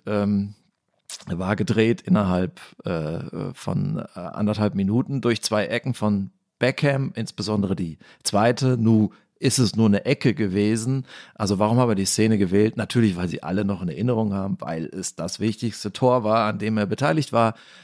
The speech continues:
aber weil seine Ecken auch einfach sauschwer zu verteidigen waren.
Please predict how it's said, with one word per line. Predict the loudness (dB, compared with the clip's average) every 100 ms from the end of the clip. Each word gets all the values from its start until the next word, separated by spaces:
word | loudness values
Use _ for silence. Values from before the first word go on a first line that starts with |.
| _ -4
aber | 0 2 4 4 2
weil | 0 2 2 0
seine | 2 2 2
Ecken | -2 -4 -4 -2
auch | -4 -2
einfach | -2 -2 -4
sauschwer | -4 -4 -2 -2 -4 -8 -6 -4 -4
zu | -8
verteidigen | -10 -8 -6 -2 -2 0 -2 -4
waren. | -6 -8 0 0